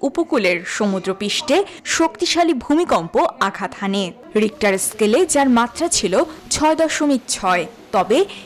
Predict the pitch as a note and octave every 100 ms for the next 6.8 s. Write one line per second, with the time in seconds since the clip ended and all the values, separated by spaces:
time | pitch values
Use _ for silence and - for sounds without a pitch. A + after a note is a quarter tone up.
0 | - - - E4+ - E4 F4 F#4 F#4 -
1 | C#4 E4+ - - C4+ F#4 C4 A3 G#3+ E3+
2 | F3+ F#3+ F3+ G3+ F#3 - - - - -
3 | - - - - - - - - - -
4 | - - - - - - - - A#3 -
5 | A3+ G#3+ - B3+ D#4+ F#4 - - - B3+
6 | D#4 - - G3+ G#3 - G3+